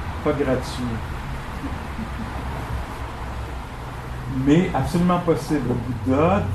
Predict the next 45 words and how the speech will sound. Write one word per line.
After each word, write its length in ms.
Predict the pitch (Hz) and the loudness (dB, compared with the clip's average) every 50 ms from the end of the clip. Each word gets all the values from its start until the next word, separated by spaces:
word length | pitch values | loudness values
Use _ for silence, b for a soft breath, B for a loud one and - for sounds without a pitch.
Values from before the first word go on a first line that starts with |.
| - | -2
semblait 480 | - - - 151 160 160 156 160 160 151 | -2 2 4 4 6 6 6 6 6 6
dire, 540 | - 123 127 131 135 151 180 202 214 214 - - - - | 4 2 2 2 4 4 4 4 2 2 0 -2 -4 -2
il 80 | 127 123 | -2 0
y 20 | |
a 0 | |
deux 140 | 120 131 143 | 0 2 2
mille 140 | 139 143 143 | 2 2 2
six 180 | - - - | 0 -2 -2
cents 300 | - 139 127 123 120 117 | 0 0 2 2 2 2
ans, « 140 | 135 135 - - | 4 2 2 2
Écoutez, 520 | - - - - - - - 147 143 147 147 - - - - - - - - 120 | 0 -4 -6 -8 -6 -2 0 0 0 0 -2 -4 -8 -10 -10 -10 -10 -8 -4 -2
j'en 160 | 127 127 131 | 0 0 0
parlerais 420 | - - 151 156 151 147 147 156 156 | 4 6 6 8 8 6 4 2 2
même 240 | 147 147 143 131 120 - - | 2 0 0 0 -2 -2 -4
pas 120 | 127 131 127 | -4 -4 -4
si 60 | - - - | -6 -6 -4
c'était 120 | 151 - - | -4 -2 -2
pas 60 | 110 | -2
possible. » 420 | - 104 - - - - 104 - - - - - - - - - - - - | -2 -2 -4 -4 -4 -4 -4 -4 -4 -4 -8 -10 -12 -12 -10 -10 -10 -10 -10
Si 240 | - - - 156 151 | -10 -8 -6 -4 0
j'en 200 | 147 156 139 131 | 0 2 2 2
parle, 420 | 123 - - 139 143 139 - 165 - | 0 2 2 2 4 4 4 2 2
c'est 100 | - 117 | 0 -2
parce 140 | - 123 120 | -4 -4 -4
que 80 | - - - | -4 -4 -4
c'est 120 | - - - - - - | -4 -4 -4 -2 -2 -2
absolument 800 | 151 151 - - - - - 165 156 147 143 139 131 139 139 135 - - | 0 0 0 -2 -2 -2 0 0 0 0 0 -2 -2 -2 -2 -4 -4 -4
possible. 340 | 123 120 - - - 123 113 - - - - - - - - - - - - - - - - - - - - - | -4 -6 -6 -6 -6 -6 -6 -6 -6 -8 -8 -10 -10 -12 -12 -12 -12 -10 -10 -10 -10 -10 -10 -10 -10 -10 -8 -4
Il 60 | 117 117 | -2 -2
y 20 | |
a 20 | 113 | 0
une, 80 | 117 113 - - - - - | -2 -2 -4 -6 -8 -4 -2
il 40 | |
y 40 | 120 | -2
a 20 | - | -2
une 100 | 247 - - - - | -2 -2 -4 0 2
capacité 640 | 175 175 - - 180 165 - - - - - 180 | 2 2 4 2 2 2 2 -2 -4 -2 0 0
pour 220 | 175 - - 123 120 | 0 0 0 2 2
l'être 320 | 127 127 127 127 - - 123 | 4 2 2 0 -4 -4 -2
humain 300 | 123 120 120 117 127 147 170 - - - - - - - - - - - | 0 0 0 0 0 -2 -4 -4 -6 -8 -10 -12 -12 -10 -10 -6 -4 -4
de 60 | 123 | -4
s'éveiller 680 | - - - - - 170 165 156 - 165 160 160 175 180 | -4 -4 -6 0 2 2 2 4 4 4 4 4 6 6
à 40 | 165 | 6
la 120 | 151 131 | 4 4
réalité 600 | 127 127 123 123 120 120 - - - - 147 160 | 4 4 4 4 4 2 0 -2 -2 -2 0 0